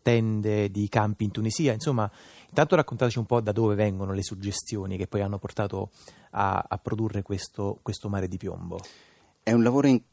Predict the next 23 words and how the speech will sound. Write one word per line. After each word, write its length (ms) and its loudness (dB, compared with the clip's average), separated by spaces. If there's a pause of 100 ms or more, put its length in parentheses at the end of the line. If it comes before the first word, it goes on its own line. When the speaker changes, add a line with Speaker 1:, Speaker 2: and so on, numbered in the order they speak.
Speaker 2:
collettivo 480 4
innanzitutto 540 4
perché, 420 4
mm, 840 0 (120)
è 80 0
stato 240 4
raccolto 640 4
il 60 4
materiale, 580 4
le 100 2
interviste, 600 2
i 80 0
suoni, 440 4 (420)
eh, 760 0
in 100 6
momenti 380 6
diversi 380 2
e 20 2
da 100 2
persone 340 0
diverse. 640 2 (320)
E, 540 0
mm, 840 -2